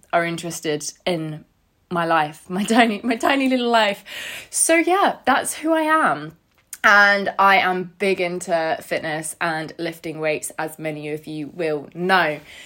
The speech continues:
So, shall we start with how the hell I got myself to where I am now, um, from being a very, very skinny, underweight teenage girl?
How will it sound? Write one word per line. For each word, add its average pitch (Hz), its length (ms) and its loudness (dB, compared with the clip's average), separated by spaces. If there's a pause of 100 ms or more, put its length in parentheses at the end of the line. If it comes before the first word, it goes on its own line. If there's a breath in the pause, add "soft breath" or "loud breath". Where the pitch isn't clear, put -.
(280 loud breath)
So, 240 680 6
shall 285 240 0
we 277 140 0
start 196 640 4
with 190 580 0
how 226 640 4
the 196 180 -4
hell 190 460 0
I 175 180 -2
got 175 260 -4
myself 170 640 -4
to 185 140 -6
where 165 280 0
I 165 220 0
am 160 380 -4
now, 165 580 -2 (400 loud breath)
um, 180 520 6
from 214 300 -6
being 226 320 0
a 233 160 0
very, 240 400 2
very 160 340 -2
skinny, 151 500 -8
underweight 156 920 -4
teenage 156 560 -8
girl? - 300 -2